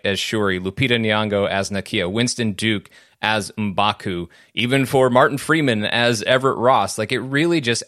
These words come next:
elevated so many characters simultaneously. And I think we saw that happen in this movie, that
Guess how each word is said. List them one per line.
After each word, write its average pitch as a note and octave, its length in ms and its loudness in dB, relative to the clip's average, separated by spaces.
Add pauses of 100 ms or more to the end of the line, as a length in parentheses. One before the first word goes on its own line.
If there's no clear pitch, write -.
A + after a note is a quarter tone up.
elevated G2 720 2 (360)
so C3+ 440 2
many A#2+ 260 0
characters G#2+ 840 -2
simultaneously. G#2+ 1300 -2 (320)
And A#2 80 0
I A#2 80 2
think B2 220 -2
we A#2 100 0
saw A2 320 2
that G#2 280 0
happen G#2 800 -2
in G#2+ 320 -2
this G2 260 -4
movie, A2+ 400 0
that G2 280 -2